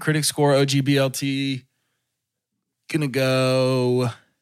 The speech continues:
gonna go, gonna go eighty-two percent.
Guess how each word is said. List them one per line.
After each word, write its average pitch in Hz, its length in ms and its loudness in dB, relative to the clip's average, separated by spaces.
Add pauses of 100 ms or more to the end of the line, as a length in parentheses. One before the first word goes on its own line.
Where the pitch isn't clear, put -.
(840)
gonna 240 160 0
go, 214 800 2
gonna 480 220 2
go 640 760 2
eighty-two 339 600 0
percent. - 800 -6